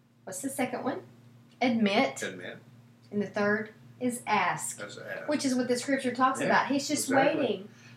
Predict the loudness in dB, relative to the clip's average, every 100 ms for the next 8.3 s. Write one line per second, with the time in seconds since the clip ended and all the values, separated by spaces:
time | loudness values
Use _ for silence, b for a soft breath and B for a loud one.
0 | 0 2 6 6 6 4 2 4 4 4
1 | 4 4 4 4 2 0 -2 0 2 4
2 | 4 4 2 2 4 6 6 4 2 4
3 | 6 6 6 4 4 4 2 4 4 4
4 | 2 0 -2 -4 2 2 2 -4 4 6
5 | 6 2 -6 -12 -4 0 2 4 6 8
6 | 6 4 2 -6 -20 2 4 6 6 6
7 | 4 6 6 6 4 4 2 -2 -6 0
8 | 2 2 0